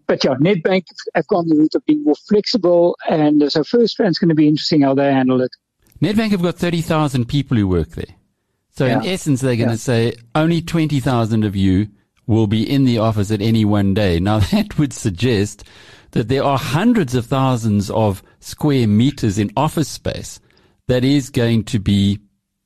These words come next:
Speaker 2: uh, well, leases are gonna be terminated, which again
Speaker 1: Yep.
Speaker 2: is gonna flood or put more, uh, property onto the market. Do, do you think that this has been appreciated yet,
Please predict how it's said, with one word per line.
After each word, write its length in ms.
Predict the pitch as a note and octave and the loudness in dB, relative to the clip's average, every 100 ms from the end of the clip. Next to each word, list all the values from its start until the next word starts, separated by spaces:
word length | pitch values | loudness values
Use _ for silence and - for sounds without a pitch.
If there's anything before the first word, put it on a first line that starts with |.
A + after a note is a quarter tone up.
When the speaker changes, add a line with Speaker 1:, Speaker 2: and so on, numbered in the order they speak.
| _ _ _ | _ _ _
Speaker 2:
uh, 160 | - - | -10 -4
well, 180 | G#2 D#2+ | -2 -2
leases 440 | D#2 G2 - F#2+ | 0 -2 -2 -4
are 40 | F2 | -2
gonna 220 | F#2+ F2+ | -2 -2
be 120 | E2 | -4
terminated, 760 | - G2+ G#2 B2 C3+ C#3 - - - - _ | -4 -2 0 0 -2 -2 -4 -6 -20 -20 _
which 240 | A#2+ A#2+ | -4 -2
again 420 | C#3 F2+ B2+ D#3 C#3+ | -4 -2 0 2 0
Speaker 1:
Yep. 100 | C#3+ | -2
Speaker 2:
is 60 | |
gonna 240 | C3 A2+ G#2 - | -2 -2 -4 -12
flood 420 | - - C3+ A2 - | -8 -4 -2 -2 -2
or 180 | A2 G2+ | -2 -2
put 300 | C#3+ - A#2 | -4 -4 0
more, 640 | G2 G#2+ C#3 G3+ D#2 - _ _ _ _ | 2 4 2 0 -2 -6 _ _ _ _
uh, 140 | A2+ G2+ | -4 -4
property 460 | - C3+ A#2+ G2+ | -2 -4 0 -2
onto 580 | - A2 G2 - G2 F2 - | 0 -2 -2 -2 0 0 -2
the 120 | G2 | -4
market. 640 | F#2+ F#2+ F2 F#2 - G#2 - | 0 0 -2 -6 -8 -14 -6
Do, 200 | E3 C#3 | -4 -2
do 140 | D3+ | -2
you 60 | E3+ | -2
think 260 | C4+ C#4+ | -2 -2
that 160 | F#3+ D#3 | -6 -4
this 140 | G3+ | -4
has 100 | F3 | -4
been 220 | C#3+ E3 D#3 | -4 -2 -2
appreciated 840 | - - A3 - D3+ A#2+ A2+ F#2 | -6 -6 -4 -4 -2 -2 -2 -2
yet, 200 | A#2 | -2